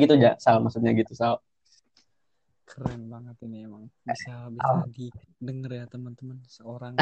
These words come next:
Speaker 1: <laughs>
Speaker 2: Fahri Aulia Hasan ini penuh, penuh prospek masa depan ini orangnya.
Speaker 1: Alhamdulillah, amin, amin, amin, amin. Bener.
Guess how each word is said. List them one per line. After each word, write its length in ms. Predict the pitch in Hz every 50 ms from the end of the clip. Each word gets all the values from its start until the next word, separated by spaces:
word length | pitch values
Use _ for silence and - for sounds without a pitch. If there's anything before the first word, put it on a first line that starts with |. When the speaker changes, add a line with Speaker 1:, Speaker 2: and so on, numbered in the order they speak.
| - - 226 233
Speaker 1:
<laughs> 240 | - _ _ _ -
Speaker 2:
Fahri 320 | 123 - _ _ - 120
Aulia 480 | 92 - 120 123 123 123 127 120 120 123
Hasan 240 | - - 127 127 135
ini 100 | 139 139 -
penuh, 240 | _ 139 143 147 143 - _ _ _ _ _ _ _
penuh 180 | - 131 127 123 _
prospek 320 | - 131 - - - 127 - -
masa 240 | 127 123 - -
depan 400 | 123 117 117 - _ 120 113 113
ini 160 | 113 110 107 107
orangnya. 460 | 110 113 120 117 117 113 117 123 - _ _ - - - - -
Speaker 1:
Alhamdulillah, 540 | 175 165 147 135 135 135 135 139 139 - 143
amin, 400 | 147 151 151 156 160 160 160 151 143
amin, 200 | 139 139 139 139 135
amin, 200 | 135 135 131 127 127
amin. 240 | 131 131 131 135 135 131 135 - - - - - _ - _ _
Bener. 320 | 160 160 156 160 160 -